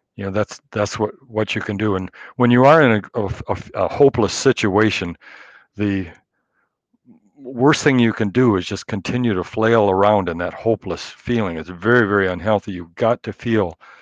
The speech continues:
like you can do something about it. And, uh, getting informed, helping other people get informed, that's something you can do. And you may save lives that way.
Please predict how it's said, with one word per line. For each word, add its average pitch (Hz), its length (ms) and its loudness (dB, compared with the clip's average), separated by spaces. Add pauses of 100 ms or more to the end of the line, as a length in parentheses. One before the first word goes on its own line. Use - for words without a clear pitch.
(200)
like 101 260 -4
you 101 120 -4
can 98 220 -8
do 107 220 0
something 101 460 -4
about 95 320 0
it. 82 160 -12 (720)
And, 98 340 -8 (800)
uh, 98 280 -12 (220)
getting 127 300 4
informed, 110 640 0 (720)
helping 117 400 0
other 113 180 2
people 113 380 -4
get 104 180 -2
informed, 101 520 -4
that's 120 180 0
something 104 360 -4
you 95 120 -10
can 90 160 -12
do. 85 260 -6 (280)
And 110 100 -2
you 117 80 0
may 117 160 0
save 113 340 0
lives 95 440 0
that 92 180 -8
way. 85 200 -10